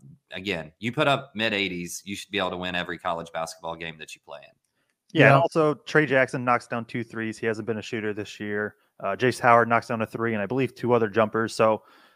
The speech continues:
Speaker 2: there's still a lot, I think there's still a lot of things that need to be improved defensively from Purdue, but sometimes this stuff's gonna happen. And when we look back to last year, like,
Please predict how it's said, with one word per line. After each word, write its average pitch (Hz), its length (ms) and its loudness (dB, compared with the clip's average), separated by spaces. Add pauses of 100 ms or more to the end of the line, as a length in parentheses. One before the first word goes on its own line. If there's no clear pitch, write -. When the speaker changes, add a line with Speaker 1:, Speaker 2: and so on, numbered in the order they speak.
(160)
Speaker 2:
there's 147 180 8
still 185 200 6
a - 20 8
lot, 151 280 8
I 131 100 6
think 165 200 0
there's 151 140 0
still 147 200 4
a - 20 6
lot 117 200 8
of 113 80 -4
things 117 140 -4
that 110 100 0
need 104 200 -4
to 123 60 -4
be 110 140 -6
improved 113 440 -6 (140)
defensively 135 440 -2
from 139 240 0
Purdue, 151 280 -2
but 110 340 4 (480)
sometimes 131 540 2
this 127 140 -2
stuff's - 240 -2
gonna 120 160 -2
happen. 143 420 2 (360)
And 107 80 -2
when 110 80 -2
we 117 120 0
look 127 280 4
back 135 200 4
to - 80 -8
last 135 380 2
year, 110 280 -4 (180)
like, 95 320 -10